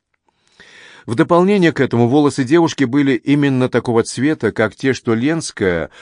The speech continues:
нашла на обивке дивана. «Вот оно как!»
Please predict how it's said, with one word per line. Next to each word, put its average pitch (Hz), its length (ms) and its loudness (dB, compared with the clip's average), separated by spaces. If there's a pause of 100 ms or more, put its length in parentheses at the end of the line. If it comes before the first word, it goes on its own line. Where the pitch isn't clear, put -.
(300)
нашла 131 640 0
на 117 220 0
обивке 113 460 -2
дивана. 87 680 -4 (1500)
«Вот 113 420 -2
оно 113 240 -6
как!» 87 640 -8